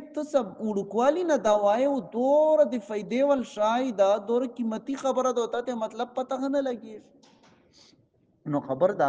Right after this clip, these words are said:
ده چې د قرآن مطلب او مراد باندې ځان پویول چې کوم دي، آ سړی کوشش کوي، کم از کم، کم از کم که نور نه وي،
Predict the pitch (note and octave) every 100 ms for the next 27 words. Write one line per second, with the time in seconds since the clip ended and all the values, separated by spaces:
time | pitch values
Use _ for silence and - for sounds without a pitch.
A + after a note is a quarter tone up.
0 | C#3 F#3 - - - _ C3+ B2+ A#2+ B2+
1 | D#3 C3 A2+ A#2+ B2+ C3 G#2+ G#2 A#2 A2+
2 | G#2+ G2+ G2+ G#2 A2+ G#2+ G#2 G2+ A2 A2
3 | A2 A2 B2+ D3+ _ _ _ B2+ - F#2+
4 | A2 - A#2+ C#3+ D3+ G3 F3+ - B3 C4
5 | G#3+ - F#3+ G3 F#3 G3 G3 F#3+ F#3 F3
6 | D#3+ E3+ F#3 E3